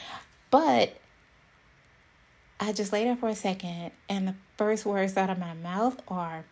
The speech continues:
just, "Thank you, Jesus, for this new day." I'm so grateful to wake up every single morning and get to try again, get to live again, get to do and be again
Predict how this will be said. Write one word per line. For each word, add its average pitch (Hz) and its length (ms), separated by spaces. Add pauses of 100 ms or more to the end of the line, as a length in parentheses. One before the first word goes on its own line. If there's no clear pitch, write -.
(580)
just, - 220 (160)
"Thank 208 360
you, 202 120
Jesus, 175 420
for 175 140
this 170 220
new - 100
day." - 240 (880)
I'm 226 100
so 220 280
grateful 185 680 (320)
to 240 120
wake 202 260
up 180 280 (480)
every 202 360
single 190 320
morning 156 460 (440)
and 202 160
get 220 140
to 208 100
try 185 260
again, 151 540 (280)
get 233 160
to 247 120
live 208 200
again, 175 460 (360)
get 277 160
to 262 160
do 202 460 (320)
and 185 240
be 196 440
again 170 560